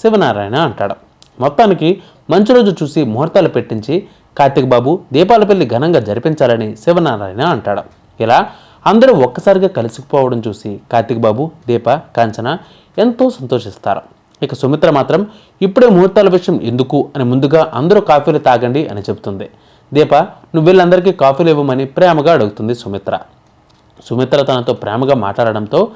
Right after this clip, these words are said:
దీప ఉప్పొంగిపోతుంది. తన కన్నతల్లి తనతో ప్రేమగా మాట్లాడిందని,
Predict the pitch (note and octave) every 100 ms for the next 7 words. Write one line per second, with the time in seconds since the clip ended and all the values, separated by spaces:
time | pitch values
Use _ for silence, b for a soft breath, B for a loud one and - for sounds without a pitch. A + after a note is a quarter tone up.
0 | B B _ D3+ F3 C3+ A2 - A3 D3+
1 | A#2 - G2 - _ b b A#2 A2+ A2
2 | A2 C3 A#2 B2+ G3 b b F3+ F#3+ G3
3 | - A#2 D#3+ F#3 B2+ G#2 C3+ B2+ A#2 G#2
4 | G#2